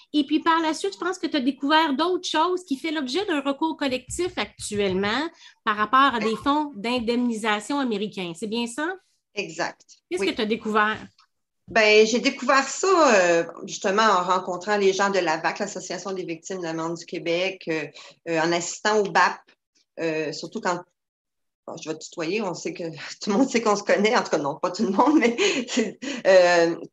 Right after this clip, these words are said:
Speaker 2: quand t'as fait ton, ton élocution au bap et que t'as vraiment expliqué c'était quoi, euh, cette firme américaine, puis que tu faisais des recherches là-dessus, puis tout ça, moi, j'ai entendu ça,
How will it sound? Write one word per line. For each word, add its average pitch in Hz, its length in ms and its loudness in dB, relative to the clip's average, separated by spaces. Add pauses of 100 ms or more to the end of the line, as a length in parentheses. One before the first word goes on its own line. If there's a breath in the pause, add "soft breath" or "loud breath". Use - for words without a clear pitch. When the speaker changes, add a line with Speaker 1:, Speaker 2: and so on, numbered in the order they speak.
Speaker 2:
quand 214 220 4
t'as 214 140 2
fait 254 240 0
ton, 160 960 -2
ton 175 220 -6
élocution 190 600 0
au 180 140 -2
bap 196 440 2
et 185 120 -6
que - 100 -20
t'as 170 80 -2
vraiment 175 300 -4
expliqué 220 560 -6
c'était 165 300 -6 (140)
quoi, 208 320 4 (360 loud breath)
euh, 170 120 -2
cette 185 280 -6
firme 214 380 -2
américaine, 175 760 -2
puis - 80 -14
que 180 100 -10
tu - 180 -12
faisais 180 280 -6
des 175 100 -8
recherches 170 520 -10
là-dessus, 175 340 -12
puis - 100 -20
tout - 80 -20
ça, 254 100 -2
moi, 277 320 0 (280 loud breath)
j'ai 202 160 2
entendu 202 400 -2
ça, 247 320 -4